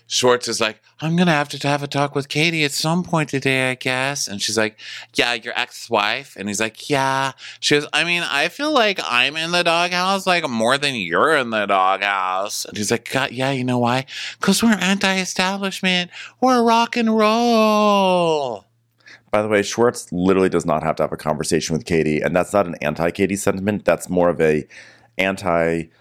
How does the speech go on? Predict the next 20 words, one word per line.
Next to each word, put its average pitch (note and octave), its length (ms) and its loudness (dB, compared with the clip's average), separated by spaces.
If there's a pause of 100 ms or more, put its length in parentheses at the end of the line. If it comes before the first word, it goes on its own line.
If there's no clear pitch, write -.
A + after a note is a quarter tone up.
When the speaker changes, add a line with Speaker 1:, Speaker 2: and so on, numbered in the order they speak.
(160)
Speaker 2:
um, D#2+ 280 0
Schwartz D#2 400 -2
being E2 300 2
stupid. F2+ 520 0 (120)
Because, G2 240 -2
like, F#2 140 2
K-, - 160 -8 (180)
Schwartz - 380 2
saying B2 220 4
that A2 80 -4
he G#2+ 80 -4
needs A2 140 0
to A2 60 2
have F#2+ 60 4
a E2 60 -10
talk F#2+ 240 2
with F2+ 100 -8
Katie F2+ 240 2
is F2+ 240 0 (100)
only B2 640 2